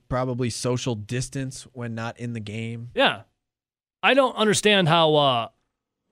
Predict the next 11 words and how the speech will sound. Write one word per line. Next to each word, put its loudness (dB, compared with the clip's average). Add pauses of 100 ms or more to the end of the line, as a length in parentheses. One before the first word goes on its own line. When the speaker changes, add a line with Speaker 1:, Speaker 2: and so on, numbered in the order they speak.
Speaker 2:
you 6
can 2
basically 0 (760)
beat 6
the 6
Speaker 1:
Other 8
Speaker 2:
hell 8
out 4
of 4
each 2
other. 4